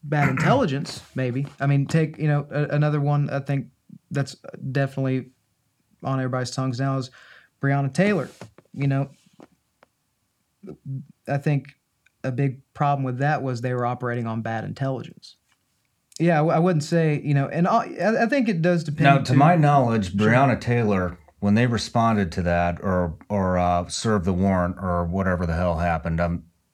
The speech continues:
Speaker 2: I'm going off opinion and you're spitting facts and I'm taking your facts as a hundred percent truth. But they were fired upon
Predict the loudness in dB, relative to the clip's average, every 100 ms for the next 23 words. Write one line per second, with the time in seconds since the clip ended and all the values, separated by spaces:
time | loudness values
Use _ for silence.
0 | _ _ 4 4 4 2 2 2 -2 -4
1 | 0 2 4 2 0 -2 0 0 -2 -2
2 | -4 -4 -2 0 0 -2 -6 -6 -2 -2
3 | -2 -2 -2 -4 -6 -4 -2 0 -2 -2
4 | 0 0 -4 -12 -8 -4 -2 0 -2 -4
5 | -6 -4 -4 -6 -8 -10 -12 -20 -20 -20
6 | -20 -20 _ 0 2 2 0 -10 _ _
7 | _ _ _ _ 0 4 4 2 0 -2
8 | 2 4 4 0 0 2 2 0 -4